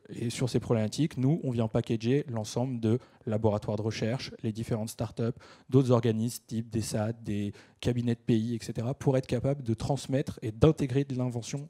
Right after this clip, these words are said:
dans l'entreprise. Pourquoi ? Parce que on voulait pas porter, notre but, c'est pas porter de l'innovation, notre but était d'avoir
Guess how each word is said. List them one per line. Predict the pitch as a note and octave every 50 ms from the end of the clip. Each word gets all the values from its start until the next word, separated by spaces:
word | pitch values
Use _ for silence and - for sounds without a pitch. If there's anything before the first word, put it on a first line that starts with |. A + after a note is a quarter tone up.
| _ C3
dans | B2 B2+
l'entreprise. | C3 B2 A#2+ - C#3+ A#2+ - B2 A#2 A#2 - - - - - _ -
Pourquoi ? | - B2 - F3 F3+
Parce | F3 C#3 -
que | - C3+ B2 - - - _ -
on | C3
voulait | A#2 B2 C3 C3
pas | - F#3 F3
porter, | - C#3 - - - C3 B2+
notre | C3 B2
but, | B2+ D3+ D#3 -
c'est | C#3
pas | - D3+ D3+
porter | - D3+ C#3 - - D3
de | C3+
l'innovation, | C3 C#3 C3+ C#3+ - - F3+ E3+
notre | D#3 C3 A#2+ A2+
but | C3 F3 - -
était | C3 - A#2+
d'avoir | A2 A#2 C3 C3 B2+ C#3 C#3 D#3 F3+ E3 B2